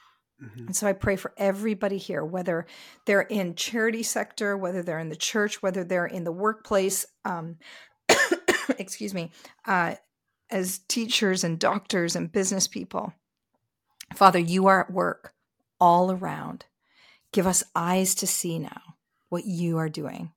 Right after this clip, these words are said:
Speaker 1: Mm-hmm.
Speaker 2: Give us ears to hear what the Spirit is saying, and give us courage to speak what you want us to speak to people around us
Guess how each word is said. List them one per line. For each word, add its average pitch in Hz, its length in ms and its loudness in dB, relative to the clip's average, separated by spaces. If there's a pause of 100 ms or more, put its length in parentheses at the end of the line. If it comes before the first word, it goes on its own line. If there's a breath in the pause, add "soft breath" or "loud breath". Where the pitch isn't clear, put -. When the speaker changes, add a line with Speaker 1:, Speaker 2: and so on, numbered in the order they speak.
(220 loud breath)
Speaker 1:
Mm-hmm. 131 220 -10
Speaker 2:
Give 196 120 2
us 208 180 2 (140)
ears 214 440 8
to 226 80 -2
hear 180 360 -4
what 170 180 -6
the 170 80 -2
Spirit 160 400 -2
is 160 120 -4
saying, - 420 -10 (440 loud breath)
and 214 140 8
give 202 180 0
us 185 280 2 (240 loud breath)
courage 208 760 2
to 214 100 4
speak - 640 2 (160)
what 190 180 -4
you 175 160 -2
want 175 200 -2
us 180 140 -4
to - 120 -6
speak - 520 -4
to - 180 -4
people - 500 -8
around 156 380 -8
us - 260 -12